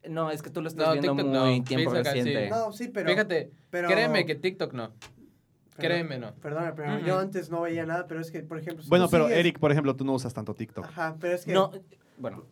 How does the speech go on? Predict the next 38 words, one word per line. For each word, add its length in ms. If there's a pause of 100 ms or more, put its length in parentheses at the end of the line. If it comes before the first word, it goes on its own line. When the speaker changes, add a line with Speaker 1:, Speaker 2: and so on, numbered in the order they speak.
(100)
Speaker 1:
ve-, 200
Speaker 3:
Por 100
Speaker 1:
deja 120
Speaker 3:
ejemplo 180
Speaker 1:
con- 40
Speaker 2:
Sí, 240 (320)
pero 440 (380)
desde 800
antes 320
del 140
boom 260
de 60
TikTok 520
y 140
todo 240
esto, 520
ya 300
se 160
veía 440
Speaker 3:
Sí, 160
Speaker 2:
anime 480
a 160
Speaker 3:
sí. 180
Speaker 4:
Ah, 180
Speaker 2:
por 120
Speaker 4:
sí, 60
no 60
Speaker 2:
doquier. 200
Speaker 4:
estamos 40
diciendo 220
Speaker 3:
Sí, 40
Speaker 4:
que 60
Speaker 3:
sí, 40
Speaker 4:
no, 80
no 60
Speaker 3:
no, 40
Speaker 4:
estamos 160
Speaker 3:
no. 60